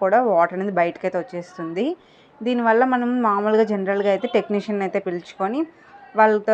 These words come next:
అయితే చూపిస్తాము. వాళ్ళు ఏంటి ప్రాబ్లం, ఎక్కడ మనం సెట్ చేసుకోవాలని అయితే ఏమీ చెప్పరు. మినిమం ఫైవ్ హండ్రెడ్ to థౌజండ్ వరకు అయితే ఛార్జ్ చేస్తారు.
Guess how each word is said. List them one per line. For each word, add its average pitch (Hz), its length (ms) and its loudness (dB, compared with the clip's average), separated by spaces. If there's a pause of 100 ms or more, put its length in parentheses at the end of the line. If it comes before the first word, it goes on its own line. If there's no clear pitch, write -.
అయితే 208 160 2
చూపిస్తాము. 196 680 -4
వాళ్ళు 202 260 2 (140)
ఏంటి 214 240 -2
ప్రాబ్లం, 202 440 2 (220)
ఎక్కడ 202 280 -4
మనం 208 140 -2 (120)
సెట్ 190 160 -6
చేసుకోవాలని 185 420 -4
అయితే 208 220 -6
ఏమీ 180 240 -4
చెప్పరు. 185 380 -2 (440)
మినిమం 247 340 0
ఫైవ్ 196 200 4
హండ్రెడ్ 202 400 -2
to 277 80 2 (120)
థౌజండ్ 202 380 4
వరకు 190 180 2
అయితే 220 200 -2
ఛార్జ్ 180 300 -2
చేస్తారు. 175 440 -4